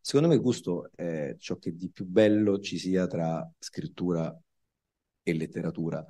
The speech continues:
probabilmente perché è quello che mi, che, che mi piace di più. Ma concludo, c'è un racconto bellissimo che probabilmente su internet lo trovate, che si chiama Il tavolo peggiore del sabato sera della Oz, che è una scrittrice meravigliosa anche perché scrive di pugilato, co-, che a me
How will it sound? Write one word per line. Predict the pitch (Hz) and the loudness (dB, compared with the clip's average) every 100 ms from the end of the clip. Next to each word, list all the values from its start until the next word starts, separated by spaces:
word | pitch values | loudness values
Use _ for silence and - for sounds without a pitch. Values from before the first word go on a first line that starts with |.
| _ | _
probabilmente | _ 82 82 92 - | _ -8 -2 -2 -2
perché | 85 82 | -6 -8
è | |
quello | - 85 | -4 -2
che | 80 78 | -2 -4
mi, | 80 65 - _ | -6 -8 -12 _
che, | - - - | -20 -16 -8
che | 98 | -4
mi | 90 | 0
piace | 95 95 | 0 0
di | 92 | -2
più. | 90 104 - - _ _ _ _ | -4 -6 -10 -14 _ _ _ _
Ma | 110 107 | 4 4
concludo, | 117 104 90 82 110 156 - _ _ _ | 4 2 2 4 2 2 -8 _ _ _
c'è | - | 0
un | 92 | 2
racconto | 92 - 131 107 | 2 2 0 0
bellissimo | 82 85 95 110 98 - 85 78 | 0 2 2 2 0 0 -2 -4
che | 87 | -4
probabilmente | 110 113 143 143 | -2 2 2 0
su | 90 | 0
internet | 110 - 82 82 | -2 -2 -4 -4
lo | 82 | -4
trovate, | 82 90 76 71 90 85 - - _ | 0 2 2 0 -4 -6 -10 -20 _
che | 92 | -2
si | - | 2
chiama | 95 87 | 4 4
Il | 95 | 4
tavolo | - 113 98 | 6 8 8
peggiore | 98 101 113 | 6 10 10
del | 90 85 | 10 4
sabato | 104 95 87 85 | 4 4 4 4
sera | - 85 82 | 2 2 2
della | 82 82 87 | 2 2 4
Oz, | 80 80 - 107 - | 4 2 -2 -2 -2
che | - | -2
è | |
una | 82 | 0
scrittrice | 82 82 90 80 78 | 0 -2 0 0 0
meravigliosa | 85 82 85 90 117 92 | -2 0 2 6 6 4
anche | 85 82 | 0 -4
perché | 78 82 95 | -6 -6 -6
scrive | - 85 80 78 | -4 0 0 -2
di | 80 | -6
pugilato, | 90 85 85 87 85 | -4 0 0 0 -2
co-, | 80 - - _ | -4 -6 -8 _
che | - | -6
a | |
me | 80 | -6